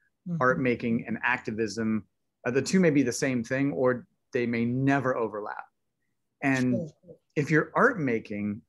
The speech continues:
Speaker 2: isn't activist, that doesn't mean that the artist in you can't be activist in other ways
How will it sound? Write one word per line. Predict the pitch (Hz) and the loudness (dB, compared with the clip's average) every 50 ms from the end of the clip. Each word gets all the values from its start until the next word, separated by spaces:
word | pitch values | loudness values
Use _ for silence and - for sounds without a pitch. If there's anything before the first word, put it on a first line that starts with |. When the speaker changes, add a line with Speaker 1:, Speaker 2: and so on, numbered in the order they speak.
| _ | _
Speaker 2:
isn't | - 143 131 131 - 131 - _ | -2 -2 0 -2 -4 -6 -4 _
activist, | 123 123 123 - - 104 92 101 98 98 - - _ _ _ _ | -2 -2 -2 -2 -6 -6 -4 -2 -4 -4 -4 -12 _ _ _ _
that | - 143 | -4 0
doesn't | 151 254 208 202 170 151 | 2 2 2 2 2 2
mean | 156 185 190 170 147 135 123 | 4 4 4 4 4 2 2
that | 127 131 131 | 0 0 0
the | 117 135 127 - - | -2 -4 -6 -4 -2
artist | 131 135 143 147 139 123 - - - - - _ _ _ _ _ | 0 0 2 2 2 0 0 -6 -12 -16 -20 _ _ _ _ _
in | - 147 190 208 190 | 0 4 6 8 8
you | 165 139 113 104 101 98 95 95 98 95 - _ _ _ _ _ _ _ _ _ _ - | 8 6 4 2 0 -2 -4 -4 -6 -8 -10 _ _ _ _ _ _ _ _ _ _ -4
can't | - 165 147 143 - 135 | 0 0 2 2 0 -2
be | 127 135 135 - | -2 -2 -2 0
activist | - 127 123 123 - 131 113 117 - - | 0 0 0 0 -2 -4 -6 -4 -4 -4
in | 117 | -4
other | - - 104 110 110 | -4 -4 -4 -4 -4
ways | 113 - - - - - - - | -4 -6 -8 -10 -12 -14 -16 -16